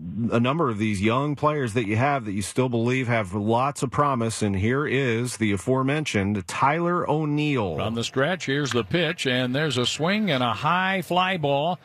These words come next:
Speaker 2: That's hit to deep right field. It might go. It's a goner. An opposite field home run for Tyler O'Neill. His first home run since the fifteenth of August. And O'Neill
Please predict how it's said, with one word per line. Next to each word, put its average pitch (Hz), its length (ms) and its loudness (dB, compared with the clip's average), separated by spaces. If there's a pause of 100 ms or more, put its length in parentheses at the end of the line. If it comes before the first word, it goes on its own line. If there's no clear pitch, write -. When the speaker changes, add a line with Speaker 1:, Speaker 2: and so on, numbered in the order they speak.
(160)
Speaker 2:
That's 220 300 0
hit 185 220 0
to 175 120 2
deep 185 320 -2
right 185 240 0
field. 254 240 0
It 294 180 -2
might 240 280 -2
go. 311 260 0 (100)
It's 359 260 0
a 302 100 2
goner. 208 640 0 (400)
An 185 120 2
opposite 220 460 -2
field 240 300 0
home 226 260 0
run 269 300 0
for 208 140 0
Tyler 208 460 0
O'Neill. 220 640 0 (320)
His 151 220 0
first 277 320 0
home 247 260 0
run 185 300 0
since 170 320 0
the 160 120 2
fifteenth 233 640 -2
of 175 140 2
August. 170 560 -2 (560)
And 131 160 0
O'Neill 175 540 0